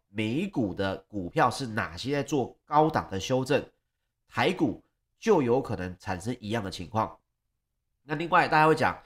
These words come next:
那是不是我去买所谓的这个生技类股啊、疫苗股啊，跟疫情相关的，是不是就比较保证的呢？诶，也没有哦。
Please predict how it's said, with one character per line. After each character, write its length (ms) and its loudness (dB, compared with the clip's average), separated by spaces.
那 100 -2
是 160 -2
不 80 0
是 140 0
我 100 8
去 100 0
买 220 4
所 160 0
谓 80 6
的 100 4
这 140 0
个 100 0
生 240 2
技 200 -6
类 160 2
股 180 -8
啊、 300 8
疫 160 -4
苗 200 2
股 200 -6
啊， 340 4
跟 220 2
疫 180 -2
情 260 -4
相 240 -2
关 140 -2
的， 100 0
是 140 -6
不 80 -6
是 140 -6
就 100 2
比 160 -10
较 80 -4
保 320 0
证 160 2
的 100 -2
呢？ 220 -2
诶， 120 -4
也 220 -2
没 160 -2
有 120 0
哦。 320 2